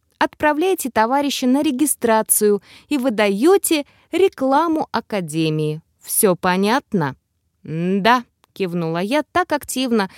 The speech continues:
что дряхлый стул опасно пошатнулся. "Да пересядьте вы уже на нормальный", поморщился Смерть. "Вы совершенно не понимаете шуток".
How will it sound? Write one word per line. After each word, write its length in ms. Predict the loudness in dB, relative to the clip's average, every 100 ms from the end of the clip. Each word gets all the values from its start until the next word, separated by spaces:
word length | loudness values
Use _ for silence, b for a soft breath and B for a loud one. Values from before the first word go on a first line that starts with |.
| B
что 220 | B -2 0
дряхлый 560 | 2 2 2 -2 -6
стул 340 | -6 -4 -4 -2
опасно 540 | -6 -4 -4 -4 -4 -8
пошатнулся. 840 | -8 -10 -10 -8 -8 -8 -10 -12 -18 _ _ _ -20 b b
"Да 180 | -2
пересядьте 640 | 0 0 2 2 0 0 2
вы 120 | 2
уже 200 | 2 2
на 140 | 4
нормальный", 720 | 2 0 0 0 0 0 -4 -8 _ -6
поморщился 640 | -4 -2 -4 -8 -6 -4
Смерть. 500 | -2 -2 -2 -6 -16 _
"Вы 100 | -6
совершенно 720 | -4 -2 -2 -2 0 2 4
не 140 | 2 2
понимаете 640 | 2 2 2 2 0 -6
шуток". 580 | -4 -6 -4 -8 -10